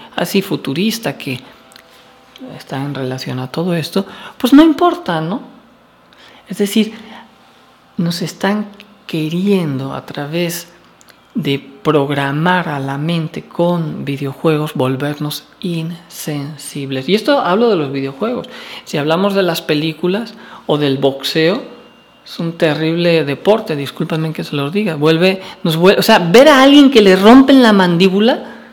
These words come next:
o sea, y decir, "¡Bravo! ¡Pégale al otro!", y luego al otro, y le golpea. Digo,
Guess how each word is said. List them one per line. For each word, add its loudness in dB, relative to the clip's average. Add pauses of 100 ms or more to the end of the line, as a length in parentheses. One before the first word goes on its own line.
(240)
o -16
sea, 4
y 4
decir, 0
"¡Bravo! 2
¡Pégale 2
al 2
otro!", 6 (220)
y 6
luego 6
al 4
otro, 4
y 2
le 4
golpea. 4 (580)
Digo, 8